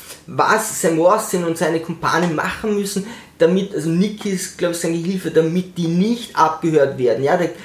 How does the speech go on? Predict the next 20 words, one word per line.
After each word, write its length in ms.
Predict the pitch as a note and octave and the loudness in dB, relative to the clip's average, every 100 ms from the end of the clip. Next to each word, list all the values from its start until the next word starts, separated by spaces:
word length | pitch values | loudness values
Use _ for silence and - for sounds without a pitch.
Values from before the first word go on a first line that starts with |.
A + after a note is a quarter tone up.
| - | -16
das 120 | C3+ D#3+ | -8 -4
F 200 | F3+ - | -4 -2
B 80 | |
I 220 | D3 D#3+ F3 | 0 2 2
hat 160 | F3 | 0
Lippenleser, 500 | G3 G#3 F3+ D3+ C#3+ | -4 -2 0 0 -2
jetzt 120 | C#3+ | -2
muss 160 | F3+ F#3 | -2 0
er 80 | E3+ | 0
immer 160 | F3+ | 0
die 160 | E3+ E3 | 0 0
Hand 260 | E3 G#3 A#3 | 2 2 2
vor 180 | F#3+ | 0
dem 120 | F3+ E3+ | 2 2
Mund 240 | G3 F#3+ | -2 2
halten, 240 | D#3+ D#3 - | 2 2 0
sie 120 | F3+ | -2
müssen 240 | F#3 G3+ | -2 0
immer 80 | F#3+ | 0
nur, 160 | F3+ | -2